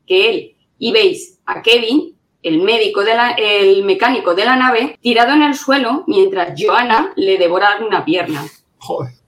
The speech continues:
Speaker 1: En silencio, os acercáis a Son. Le cogéis del brazo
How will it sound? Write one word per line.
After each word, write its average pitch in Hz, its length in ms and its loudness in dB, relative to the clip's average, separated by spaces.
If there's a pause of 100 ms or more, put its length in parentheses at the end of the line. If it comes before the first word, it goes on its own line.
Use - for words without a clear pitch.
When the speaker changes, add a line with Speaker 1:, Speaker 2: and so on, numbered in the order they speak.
Speaker 1:
En 233 180 2
silencio, 311 760 0 (120)
os - 140 -16
acercáis 190 460 -4
a 240 80 -4
Son. 170 400 -4 (520)
Le 196 180 -2
cogéis 196 360 -2
del 277 180 2
brazo 269 500 -4